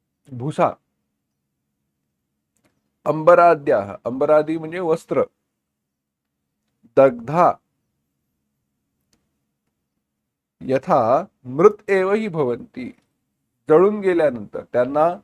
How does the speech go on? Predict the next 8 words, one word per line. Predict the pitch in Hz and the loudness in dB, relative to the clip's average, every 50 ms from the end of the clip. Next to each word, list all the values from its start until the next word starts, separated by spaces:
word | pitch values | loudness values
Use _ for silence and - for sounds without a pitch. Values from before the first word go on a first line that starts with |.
| _ _ _ _ _ _ _ _ - | _ _ _ _ _ _ _ _ -6
त्यांचा | 143 143 - 180 160 | -6 -4 0 0 0
अग्नीशी | 131 127 135 151 160 156 185 | 0 0 -2 -6 -6 -8 -8
संपर्क | 170 190 165 160 - 160 - - | -6 -6 -6 -4 -4 -4 -4 -4
झाल्यानंतर | 165 151 156 143 143 147 151 143 143 135 127 - 139 | -4 -2 0 0 0 0 -2 -4 -6 -8 -6 -6 -6
जेव्हा | 139 135 143 143 143 | -4 -2 -2 -2 -2
त्यांची | 143 143 143 - 151 135 | -4 -6 -6 -6 -4 0
राख | 120 123 139 165 - | 0 2 0 0 -2
होते, | - - 107 - - 87 104 143 165 | -8 -16 -16 -14 -12 -12 -12 -14 -16